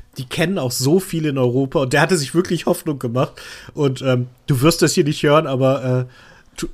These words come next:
tut mir leid, dass deine Hoffnung so, so <laughs> vernichtet wurde, weil, ähm,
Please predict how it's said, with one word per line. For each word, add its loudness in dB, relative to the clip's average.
tut -10
mir 2
leid, 4
dass 2
deine 4
Hoffnung -2
so, 2
so 0
<laughs> -6
vernichtet -2
wurde, 0
weil, 2
ähm, -2